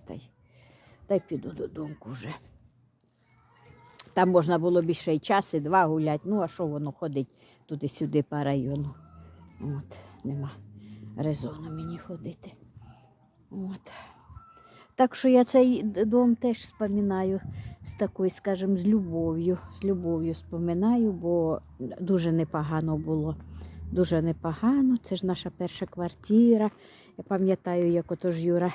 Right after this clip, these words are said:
мені позвонив, він же у, у Ванто приїхав, Ванта, район та-, ну, таке маленький городок, не, не дал-, ну, ну, він не маленький, хороший, здоровий,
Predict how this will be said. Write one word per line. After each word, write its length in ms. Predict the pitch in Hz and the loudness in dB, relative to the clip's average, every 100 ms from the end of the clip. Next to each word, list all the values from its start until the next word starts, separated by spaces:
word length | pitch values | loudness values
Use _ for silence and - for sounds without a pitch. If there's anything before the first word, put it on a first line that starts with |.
| - | -2
мені 240 | 180 180 | -2 0
позвонив, 680 | 170 180 165 175 185 214 247 - - - - | 0 -2 -4 0 4 4 4 -2 -20 -14 -6
він 140 | 175 | -4
же 160 | 165 170 | 0 0
у, 280 | - 180 175 | 0 -2 -4
у 140 | 170 | -2
Ванто 480 | 170 202 202 - 147 - - | 4 4 4 0 -6 -6 -8
приїхав, 520 | 165 156 156 - 151 | -4 0 -2 -2 -2
Ванта, 460 | 165 156 143 - 147 - - - - - - | 0 0 0 -4 -10 -12 -20 -20 -20 -16 -4
район 320 | 156 151 147 | 0 2 0
та-, 160 | 151 - | -4 2
ну, 180 | 220 202 | 4 4
таке 500 | 165 - 147 143 101 - - | 2 -4 -2 -2 -4 -12 -14
маленький 540 | - 180 156 156 - 156 | -4 0 0 0 -2 0
городок, 480 | 165 160 185 - | 0 0 0 0
не, 200 | 156 160 - | -2 -2 0
не 180 | 170 151 | 0 2
дал-, 200 | 160 156 | 0 4
ну, 160 | 214 208 | 4 6
ну, 160 | 180 165 | 4 2
він 180 | 160 | 2
не 100 | 160 | 2
маленький, 540 | 156 147 196 220 - - | 0 4 6 6 4 -4
хороший, 400 | 160 185 202 160 | 0 2 0 -2
здоровий, 460 | 156 165 202 208 | -2 4 8 8